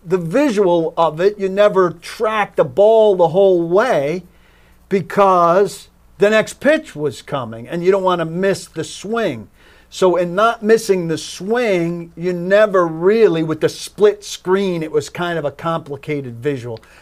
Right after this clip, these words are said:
I don't know about you guys. I bounced back and forth between E S P N and E S P N two. E S P N two had the StatCast stuff with the launch angle and, and the, and the v-, exit velo and some, uh, distance stuff.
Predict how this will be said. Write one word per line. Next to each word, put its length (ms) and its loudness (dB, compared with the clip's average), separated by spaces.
I 120 4
don't 120 4
know 80 4
about 180 2
you 80 -4
guys. 240 2
I 120 2
bounced 360 -2
back 220 -2
and 100 -6
forth 260 -2
between 320 -8
E 120 -2
S 100 -4
P 160 -6
N 100 -4
and 120 -6
E 80 -4
S 100 -8
P 160 -12
N 140 -12
two. 420 2
E 80 0
S 120 0
P 120 -8
N 140 -10
two 260 -6
had 180 -6
the 160 -8
StatCast 760 -6
stuff 540 -2
with 120 -10
the 100 -10
launch 420 -4
angle 520 -4
and, 180 -8
and 400 -12
the, 220 -12
and 300 -10
the 260 -12
v-, 680 -6
exit 320 0
velo 680 0
and 380 -12
some, 460 -14
uh, 300 -12
distance 760 -2
stuff. 440 -4